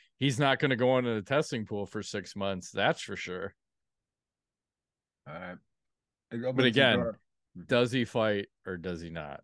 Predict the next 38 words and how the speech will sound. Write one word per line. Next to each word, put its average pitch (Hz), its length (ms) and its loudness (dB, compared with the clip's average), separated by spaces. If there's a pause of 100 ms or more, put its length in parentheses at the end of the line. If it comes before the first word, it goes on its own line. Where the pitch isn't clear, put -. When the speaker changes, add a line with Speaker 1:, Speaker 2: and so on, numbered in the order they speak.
Speaker 1:
That's 87 340 -10
Speaker 2:
I, 117 60 -4
I 113 40 -4
Speaker 1:
the 85 80 -6
Speaker 2:
don't, 113 380 -6
I 98 80 -6
don't 107 100 -2
Speaker 1:
question. 95 200 -10
Speaker 2:
think 87 60 -10
he 85 40 -12
does. 82 340 -10 (300)
Speaker 1:
I 104 60 -2
don't 120 140 2
Speaker 2:
What - 40 -4
Speaker 1:
think 113 140 0
he - 40 -10
Speaker 2:
about 101 140 2
you? 82 60 -2
Speaker 1:
does. 85 120 -12
I 95 100 -4
think 95 120 -8
he's 92 140 -8
all 87 440 -4 (480)
yip 101 240 -2
yappy. 107 640 0 (1040)
He's, 156 240 -4 (180)
there's 160 280 2
no 160 220 4
motivation. 156 720 2 (440)
Like, 110 140 -4
what's 151 280 0
the 214 100 -2
motivation 175 720 0
now? 87 340 -8 (3250)
He's 104 120 -12
proved 165 380 2
everything, 135 500 2
right? 170 340 -4